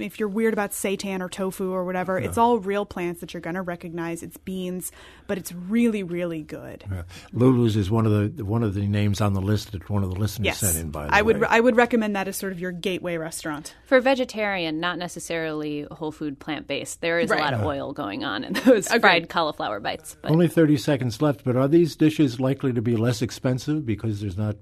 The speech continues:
Speaker 2: expensive meat included, do you think?
Speaker 3: Um, it depends on the place. I think that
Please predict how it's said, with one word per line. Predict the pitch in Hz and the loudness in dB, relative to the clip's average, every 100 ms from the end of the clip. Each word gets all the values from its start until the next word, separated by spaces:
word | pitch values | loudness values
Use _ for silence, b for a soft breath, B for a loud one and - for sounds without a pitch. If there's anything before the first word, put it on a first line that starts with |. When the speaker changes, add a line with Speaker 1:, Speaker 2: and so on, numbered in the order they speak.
| - - _ _ _ - | -12 -20 _ _ _ -14
Speaker 2:
expensive | - - 98 - 92 | -8 -2 -2 -2 -2
meat | 107 135 | 0 0
included, | 131 107 139 165 | -2 -4 -4 -4
do | 147 | -6
you | 147 | -8
think? | - - - | -8 -4 0
Speaker 3:
Um, | 359 359 330 | 2 0 -2
it | 381 381 | -4 -4
depends | - 294 302 302 | -2 4 4 6
on | 285 | 4
the | 277 | 2
place. | - 247 247 277 - - | 0 -2 -2 -4 -8 -6
I | 233 285 | -2 -2
think | 285 349 339 - | -2 -4 -4 -4
that | 277 247 - | -2 -2 -4